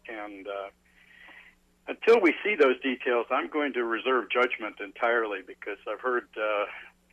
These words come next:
previously people talk up, uh, uh, how great a trade agreement or trade deal has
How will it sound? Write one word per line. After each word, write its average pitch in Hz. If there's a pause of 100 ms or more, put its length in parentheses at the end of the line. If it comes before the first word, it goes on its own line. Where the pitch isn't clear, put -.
(140)
previously 120
people 117 (100)
talk 117
up, 113
uh, 101 (840)
uh, 101
how 113
great 117
a 113
trade 131
agreement 107
or 107
trade 135
deal 107 (100)
has 110